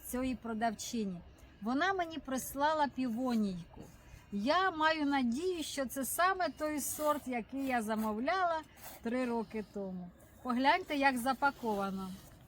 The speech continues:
Ну, пакувати наші дівчата півонієві феї вміють. І тож шукаємо, шукаємо, шукаємо, що в нас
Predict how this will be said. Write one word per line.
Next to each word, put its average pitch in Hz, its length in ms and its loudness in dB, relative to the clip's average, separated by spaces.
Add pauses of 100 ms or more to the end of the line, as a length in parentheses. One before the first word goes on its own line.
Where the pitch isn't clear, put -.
(2000)
Ну, 269 320 4 (460)
пакувати 302 600 8
наші 285 300 8
дівчата 254 680 8 (580)
півонієві 254 720 6
феї 254 380 6
вміють. 214 720 6 (640)
І 233 40 -2 (100)
тож 277 180 10
шукаємо, 233 800 8
шукаємо, 247 840 8
шукаємо, 240 840 8
що 311 360 8
в 311 60 4
нас 302 360 8